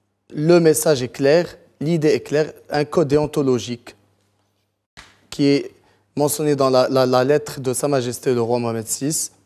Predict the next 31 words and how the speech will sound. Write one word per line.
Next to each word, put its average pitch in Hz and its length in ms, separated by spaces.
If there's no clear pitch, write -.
Aujourd'hui, 156 680
il 151 120
faut 160 220
une 143 160
communication 151 840
aussi 151 340
par 131 260
action. 143 460
Il 147 80
faut 180 200
qu'on 165 180
arrête 160 380
les 143 80
parlementaires 143 600
qui - 160
viennent, 143 300
qui 143 160
parlent, 135 340
qui - 140
parlent, 135 280
qui - 180
parlent, 135 300
qui - 120
racontent, 139 600
euh, 127 80
je - 140
ne - 20
sais 143 140
pas 139 180
trop 139 200
quoi, 147 400